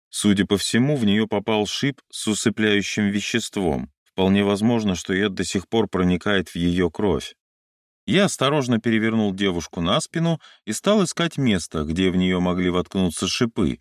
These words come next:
стараясь выбросить из головы мысли о том, как это всё будет выглядеть, если Марина вдруг проснётся. Да, раздевать её, наверное, пока не стоит. Если рассуждать логически, она,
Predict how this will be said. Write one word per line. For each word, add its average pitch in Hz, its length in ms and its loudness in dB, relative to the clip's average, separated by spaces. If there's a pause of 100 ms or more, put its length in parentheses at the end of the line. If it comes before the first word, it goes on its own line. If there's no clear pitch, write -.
(160)
стараясь 104 540 0
выбросить 101 680 0
из 92 180 0
головы 101 380 2
мысли 95 320 0
о 95 100 -2
том, 151 280 0 (260)
как 120 220 -2
это 110 180 2
всё 104 220 0
будет 104 320 2
выглядеть, 107 680 0 (120)
если - 260 -2
Марина 123 380 2
вдруг 117 320 -2
проснётся. 120 800 -4 (840)
Да, 101 500 0 (160)
раздевать 95 640 0
её, 117 120 2
наверное, 104 560 0
пока 90 300 -2
не 90 140 2
стоит. - 640 -6 (560)
Если 180 340 2
рассуждать 120 720 0
логически, 110 880 -2 (260)
она, 175 460 2